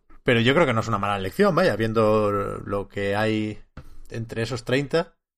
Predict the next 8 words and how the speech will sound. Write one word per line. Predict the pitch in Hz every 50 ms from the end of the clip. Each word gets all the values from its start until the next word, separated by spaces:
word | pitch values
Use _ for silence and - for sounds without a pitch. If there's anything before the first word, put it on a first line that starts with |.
| _ _ _ _ _ _ _ _ _ _ _ _ _ _ _
Si | - - - - - - - - - - - - - - 120 113
tuviera | 117 - 101 98 110 120 127 127 127
yo | 131 131 131 127 120
que | - 127 123 123 123 120
gastarme | 120 120 113 117 - 123 123 123 127 123 123 120 120 120 120 120 120 120 117 117 120
un | 120 120 120 117
dinero | 117 117 117 127 123 117
aquí, | 117 113 135 139 123 101 - _